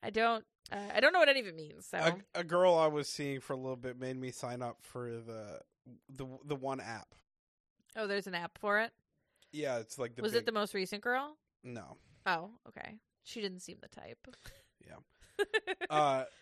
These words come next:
Speaker 2: but no, there's l-, it's like the big app, so I know all of it. 'Cause you have to
Speaker 1: Oh,
Speaker 2: put,
Speaker 1: you
Speaker 2: like,
Speaker 1: do?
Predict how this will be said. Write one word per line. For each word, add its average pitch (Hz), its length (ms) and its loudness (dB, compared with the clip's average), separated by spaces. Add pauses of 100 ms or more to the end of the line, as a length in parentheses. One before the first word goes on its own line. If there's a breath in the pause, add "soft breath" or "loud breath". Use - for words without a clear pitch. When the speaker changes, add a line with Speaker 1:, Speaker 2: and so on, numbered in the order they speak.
(180)
Speaker 2:
but 151 220 2
no, 151 280 4
there's 139 200 -2
l-, 151 200 -6
it's 147 160 -4
like 147 200 0
the 143 100 -4
big 147 280 0
app, 123 240 0
so 143 160 -4
I 135 80 -2
know 131 200 -2
all 117 320 -4
of 107 100 -12
it. 85 160 -12 (180)
'Cause 156 160 -4
you 175 80 4
have 240 100 4
to 247 60 8
Speaker 1:
Oh, 254 40 8
Speaker 2:
put, 262 140 8
Speaker 1:
you 233 60 4
Speaker 2:
like, 185 160 10
Speaker 1:
do? 190 200 2